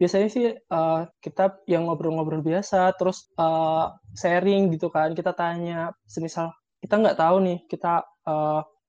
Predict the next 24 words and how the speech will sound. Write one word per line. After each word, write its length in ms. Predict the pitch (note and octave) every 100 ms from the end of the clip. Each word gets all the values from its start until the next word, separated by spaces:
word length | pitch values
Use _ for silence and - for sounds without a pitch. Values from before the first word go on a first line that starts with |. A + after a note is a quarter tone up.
| _
pekerjaannya 560 | F3 F3+ E3 E3 F3+ F#3+
itu 80 | A#3
seperti 320 | - - F3
apa, 560 | D#3+ - E3+ E3 E3 E3
terus, 320 | E3 F3 - _ _ _ _ -
eh, 180 | D#3+ D#3 D#3 E3
bagian-bagiannya 960 | D#3 E3 E3 D#3+ D3 D#3 D#3+ D#3+ D#3+
itu 260 | - E3 E3 D#3+ D#3+ E3 -
apa, 640 | - D#3 - D#3+ D#3 D#3+ E3
apa 140 | E3+
yang 160 | E3 E3
sedang 320 | - D#3+ D#3+
dikerjakan, 640 | D#3+ D#3 F3+ F3+ D#3+ D#3+ E3
kayak 240 | D#3+ E3
gitu 80 | D#3
kan. 240 | D3 D3+
Kita 240 | - G#3+ G#3+ - _
sharing 320 | F3+ F3 G3
sih, 160 | F#3+ E3
lebih 240 | D#3+ D#3+
ke 160 | E3+ E3+
sharing 480 | - D#3 D#3+ E3+ E3
sih, 80 |
lebih 400 | D#3 D3+ D#3 D#3